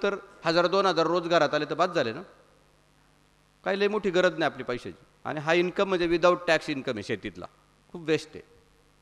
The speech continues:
काही त्याला कुठलं ऑडिट नाही, कुठल्या भानगडी नाही, काय नाही, काय नाही. बरोबर? नाहीतर सध्या ऑडिटवाली पण लय फिरत येतो, घरात तोडणीचा कार्यक्रम थांबलेला असून ते ऑडिटच्याच फाईल घेऊन फिरतं.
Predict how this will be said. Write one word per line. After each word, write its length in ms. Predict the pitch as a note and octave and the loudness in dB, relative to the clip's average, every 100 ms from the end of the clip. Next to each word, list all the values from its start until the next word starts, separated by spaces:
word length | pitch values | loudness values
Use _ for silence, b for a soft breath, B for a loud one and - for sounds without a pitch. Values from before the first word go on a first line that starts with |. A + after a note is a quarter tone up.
| _ _ _ - | _ _ _ 0
काही 140 | F#3 | 2
त्याला 180 | G3+ G3 | 4 2
कुठलं 260 | F#3 F3+ E3 | 2 2 4
ऑडिट 340 | D3 D3+ D3+ | 6 4 0
नाही, 160 | D3 D3 | -2 -2
कुठल्या 220 | C#3+ C#3+ | 0 2
भानगडी 380 | C3 A2+ A#2 A#2+ | 2 2 0 0
नाही, 180 | A#2 | -2
काय 200 | A2+ G#2+ | -2 -2
नाही, 180 | G#2+ G#2+ | -2 -6
काय 200 | G2 G2 | -6 -8
नाही. 140 | F#2 F2+ - _ _ _ _ _ _ | -10 -16 -20 _ _ _ _ _ _
बरोबर? 220 | D3 G3 | 0 0
नाहीतर 400 | F3+ - - D3+ | -2 -12 -10 -6
सध्या 260 | E3 D3 D#3+ | -4 2 4
ऑडिटवाली 440 | D#3 F3 F#3 F#3+ | 6 4 4 4
पण 160 | F#3+ F#3 | 4 2
लय 120 | G3 | 6
फिरत 300 | F3+ D3+ C3+ | 6 6 4
येतो, 200 | C#3 F3 | 0 2
घरात 200 | D#3 D3 | 2 2
तोडणीचा 520 | - D#3+ E3 F3+ F3+ | 0 0 4 4 4
कार्यक्रम 380 | F3+ F3 F3+ F#3 | 6 4 4 0
थांबलेला 300 | E3 C#3+ C#3+ | 0 0 2
असून 160 | D#3 F#3+ | 0 2
ते 80 | D3+ | 4
ऑडिटच्याच 500 | C#3+ D#3+ D#3+ F#3+ - | 4 4 4 0 2
फाईल 200 | D3+ C#3+ | 2 2
घेऊन 180 | B2 A2+ | -2 0
फिरतं. 280 | A2 F2+ | 0 0